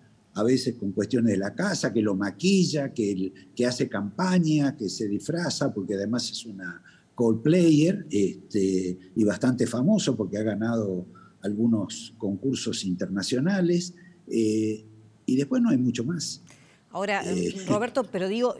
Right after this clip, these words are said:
Speaker 2: ¿en, en, en qué se basa ese, ese crecimiento de apoyo en, en la personalidad de, de, bueno, de, de esta perso-, de, de Milei, quiero decir, que nos acaba de describir, eh, también? ¿En el descrédito del resto de los políticos, en el hartazgo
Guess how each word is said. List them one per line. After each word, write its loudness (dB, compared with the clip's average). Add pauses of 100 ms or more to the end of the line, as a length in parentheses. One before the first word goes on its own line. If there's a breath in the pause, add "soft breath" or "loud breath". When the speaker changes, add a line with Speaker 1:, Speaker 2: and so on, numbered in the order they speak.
(140)
Speaker 2:
¿en, -16
en, -6
en -6
qué -12
se -6
basa -4
ese, -10
ese -10
crecimiento -4
de -4
apoyo -4
en, -6
en -8
la -4 (120)
personalidad -4
de, -6
de, -8 (400 loud breath)
bueno, -4
de, -4
de -4
esta -8
perso-, -6
de, -6
de -4
Milei, 0
quiero -4
decir, -4
que -6
nos -6
acaba 0
de 0
describir, -2
eh, -4
también? -6
¿En -8
el -8
descrédito -4
del -6
resto -6
de -4
los -10
políticos, -6
en -10
el -8
hartazgo -4